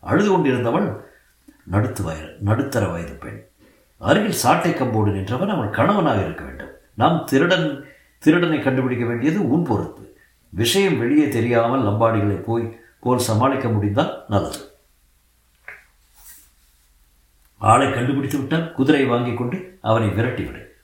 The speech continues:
ஊருக்கு நடந்தே போய் சேரட்டும். விஜயதசமிக்கு பிறகு வந்து மீண்டும் சேரச் சொல். அரியநாதன் தலையாட்டிவிட்டு குதிரையில் ஏறி தன் இடத்துக்கு திரும்பினான். அரியநாதனுக்கு இருபத்தி நாலு வயது.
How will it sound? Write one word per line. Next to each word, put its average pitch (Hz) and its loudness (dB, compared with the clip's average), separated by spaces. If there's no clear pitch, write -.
ஊருக்கு 151 0
நடந்தே 104 -2
போய் 98 -2
சேரட்டும். - -12
விஜயதசமிக்கு 120 0
பிறகு 110 0
வந்து 123 2
மீண்டும் 131 2
சேரச் 95 -4
சொல். - -16
அரியநாதன் 139 0
தலையாட்டிவிட்டு - 0
குதிரையில் 110 0
ஏறி 90 -4
தன் 110 0
இடத்துக்கு 95 -4
திரும்பினான். 82 -6
அரியநாதனுக்கு 104 2
இருபத்தி 131 2
நாலு 95 0
வயது. - -12